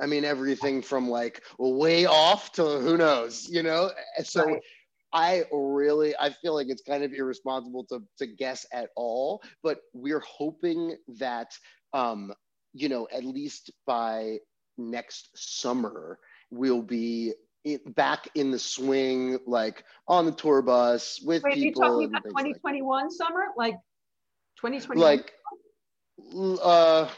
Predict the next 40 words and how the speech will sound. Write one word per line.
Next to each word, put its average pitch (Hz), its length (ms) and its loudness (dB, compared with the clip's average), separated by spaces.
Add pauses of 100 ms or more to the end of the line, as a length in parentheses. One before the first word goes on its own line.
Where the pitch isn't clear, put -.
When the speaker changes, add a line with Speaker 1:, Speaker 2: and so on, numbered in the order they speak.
(140)
Speaker 1:
is 135 120 -8
that 156 160 0
what 170 120 -4
we're 180 120 0
talking 190 400 2
about? 208 220 2
<laughs> 170 80 2
Are - 60 -6
we 190 100 2
talking 170 420 4
about 196 140 2
another 202 380 4
Speaker 2:
It's - 120 2
Speaker 1:
one? - 60 0
I - 40 2
Speaker 2:
twenty, 427 200 4
Speaker 1:
know, - 60 6
I, 330 180 0
Speaker 2:
it's 381 100 -6
January 359 680 4
Speaker 1:
I 370 80 4
Speaker 2:
twenty 320 340 -2
twenty-one 269 200 6
Speaker 1:
never, 247 240 6
Speaker 2:
now. 127 540 -4
Speaker 1:
well, 214 140 6
I 226 80 8
know 269 200 8
when, 202 360 4
I 175 160 2
know 202 160 2
what 175 180 2
time 165 300 0
of 147 160 -6
the 143 160 -2
year 147 220 -2
it 143 80 -2
is 127 120 -6
now. 143 180 0
Speaker 2:
Yeah. 147 140 0